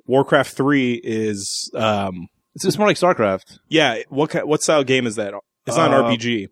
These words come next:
Speaker 2: real-time strategy?
Speaker 1: Yeah, I, I'm guessing, no.
Speaker 2: No.
Speaker 1: Well, it's where you have to build, like, a farm to
Speaker 2: Yeah.
Speaker 1: feed your soldiers, and you have to buy gold. You have to build,
Speaker 2: It was like Command and
Speaker 1: harvest
Speaker 2: Conquer, Red Alert back in
Speaker 1: Yeah,
Speaker 2: the day.
Speaker 1: you have to harvest gold. You have to harvest this, and
Speaker 2: A-,
Speaker 1: then
Speaker 2: Age of Empires.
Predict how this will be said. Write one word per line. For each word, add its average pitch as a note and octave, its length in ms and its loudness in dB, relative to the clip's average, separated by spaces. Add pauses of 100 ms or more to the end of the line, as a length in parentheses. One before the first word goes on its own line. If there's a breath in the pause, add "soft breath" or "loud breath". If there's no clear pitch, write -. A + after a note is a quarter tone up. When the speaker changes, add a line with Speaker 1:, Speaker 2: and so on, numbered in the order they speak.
(260)
Speaker 2:
real-time D3 260 2
strategy? D#3+ 520 2 (280)
Speaker 1:
Yeah, D3 280 0
I, C3 120 0 (100)
I'm D3+ 140 0
guessing, C#3+ 460 0 (100)
no. C3+ 320 -2
Speaker 2:
No. B2+ 420 0 (400)
Speaker 1:
Well, D#3+ 300 2 (180)
it's D#3 160 2
where F3 140 2
you E3+ 60 4
have F3 100 0
to D#3 80 2
build, C#3 340 2
like, B2 160 2
a A2 60 -6
farm C3 680 2
to - 80 -6
Speaker 2:
Yeah. C#3 220 4
Speaker 1:
feed F2+ 100 -2
your A2+ 60 -4
soldiers, A#2+ 500 0
and G#2+ 80 -6
you A#2 60 -4
have A#2 80 -8
to A#2 60 -10
buy A#2 180 0
gold. C#3 280 0
You C3 80 -4
have B2 100 -2
to A#2 120 -6
build, B2+ 280 0
Speaker 2:
It - 20 2
was D3 100 -4
like E3+ 80 2
Command E3+ 240 0
and D3 80 -2
Speaker 1:
harvest D#3 220 0
Speaker 2:
Conquer, D#3+ 120 2
Red C#3+ 140 2
Alert C3+ 260 0
back B2+ 160 2
in D3 60 0
Speaker 1:
Yeah, C#3+ 80 4
Speaker 2:
the A#2 60 2
day. A#2 60 2
Speaker 1:
you A#2 100 4
have A2+ 60 2
to A2 40 2
harvest C3+ 420 0
gold. B2+ 440 0
You A#2+ 80 -2
have A#2 80 -6
to A#2 100 -6
harvest A#2+ 320 -4
this, A#2 400 -4
and B2+ 80 -2
Speaker 2:
A-, B2 40 2
Speaker 1:
then C3 200 0
Speaker 2:
Age B2 140 -6
of A#2 60 -2
Empires. A#2+ 680 -2